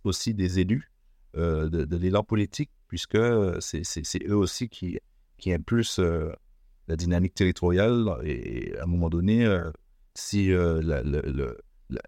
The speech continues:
la mécanique politique ne se met pas en branle, euh, forcément, l-, l'essaimage ne se fera pas. Et, euh, aujourd'hui, on, nos associations ont besoin de soutien financier pour, pour avancer, hein, pour développer, pour changer d'échelle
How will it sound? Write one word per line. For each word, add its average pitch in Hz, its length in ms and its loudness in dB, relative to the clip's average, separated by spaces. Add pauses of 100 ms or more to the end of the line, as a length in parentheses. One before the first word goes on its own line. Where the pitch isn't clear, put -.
la 85 100 -2
mécanique 98 480 0
politique 107 400 0
ne 92 60 -2
se 92 120 0
met 90 140 0
pas - 140 0
en 90 140 2
branle, 123 400 2 (420)
euh, 85 120 -8
forcément, 107 680 0
l-, 85 180 0
l'essaimage 92 440 -2
ne 95 100 -2
se - 140 -8
fera - 180 -8
pas. - 160 -12 (1500)
Et, 78 220 0
euh, 71 280 -2
aujourd'hui, 101 760 -2
on, 80 480 -2 (240)
nos 98 220 2
associations 101 720 0 (120)
ont 87 100 -8
besoin 107 400 2
de 104 100 0
soutien - 340 -2
financier 107 520 -4 (320)
pour, 92 200 -2 (120)
pour 92 140 2
avancer, 95 400 2
hein, 120 120 2
pour 95 180 -8
développer, 92 440 2
pour - 180 -10
changer 110 260 0
d'échelle 139 340 0